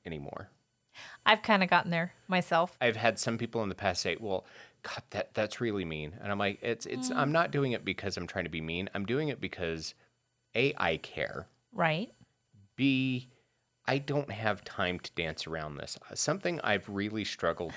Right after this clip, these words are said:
Speaker 1: with
Speaker 2: <laughs>
Speaker 1: in my professional career, in this lovely state of Utah that we're in.
Speaker 2: Yes.
Speaker 1: People have a hard time with just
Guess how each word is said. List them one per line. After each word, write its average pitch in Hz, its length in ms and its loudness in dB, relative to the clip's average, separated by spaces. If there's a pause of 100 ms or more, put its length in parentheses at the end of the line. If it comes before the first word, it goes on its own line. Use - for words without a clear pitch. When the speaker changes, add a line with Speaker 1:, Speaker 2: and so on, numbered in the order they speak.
Speaker 1:
with 78 280 2
Speaker 2:
<laughs> - 60 -10
Speaker 1:
in 92 300 -2
my 82 420 -2 (120)
professional - 520 -4
career, 73 420 -6 (140)
in 143 240 4
this - 380 2 (180)
lovely 101 400 4
state 87 260 0
of 82 100 -4
Utah 78 340 0
that 80 100 -4
we're 80 240 -4
in. 69 240 -8
Speaker 2:
Yes. 147 220 -8 (840)
Speaker 1:
People 139 420 2
have 110 220 0
a 98 40 -2
hard 90 280 4
time 76 500 -4 (240)
with 80 460 -4
just 101 240 -2